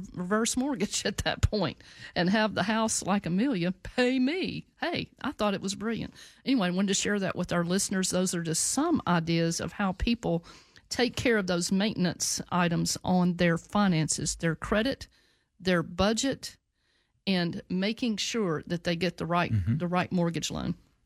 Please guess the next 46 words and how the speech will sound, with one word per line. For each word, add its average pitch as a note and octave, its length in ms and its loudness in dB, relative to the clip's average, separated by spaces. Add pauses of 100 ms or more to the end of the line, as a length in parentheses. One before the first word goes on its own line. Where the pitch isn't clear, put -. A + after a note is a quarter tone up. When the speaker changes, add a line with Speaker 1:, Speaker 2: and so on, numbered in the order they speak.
(200)
Speaker 2:
All A2+ 80 0
right. A#2+ 180 -2 (1500)
Well, A2+ 140 -6 (1000)
Speaker 1:
So, B2 80 4
Speaker 2:
well, - 220 4 (200)
I'll A2 220 -4
tell E3+ 160 2
you A3+ 60 6
Speaker 1:
I'm, C#3 120 4
I'm, C#3 100 2
Speaker 2:
what. C3+ 220 0
Speaker 1:
do A#3+ 120 2
I A#3+ 40 2
get B3 140 -2
an A#3 120 0
A A#3 80 -2
plus A#3+ 340 -4
for F3+ 180 -4 (420)
doing G3+ 280 2
my G3 100 2
maintenance G3+ 460 0
tips - 320 -4
like F3+ 180 -2
you A3 80 -2
did, G#3+ 280 0
Ed? A3+ 320 -2 (100)
Speaker 2:
Oh, C#3 80 -4
I D3+ 160 -2
think G#2+ 280 -2
so. D3 260 -4 (600)
I C3 100 2
bet D#3 280 2
those E3+ 300 4
are B2+ 40 0
gonna A2 220 -2
be A2 140 0
on G#2+ 160 0
Joe G#2+ 200 0
Garner G#2 380 2
dot F#2+ 240 0
com. F2+ 340 0
Speaker 1:
<laughs> - 40 -20 (140)
They - 140 0
will. A#3+ 280 -2 (320)
Speaker 2:
All C3+ 60 -2
right. C3 220 2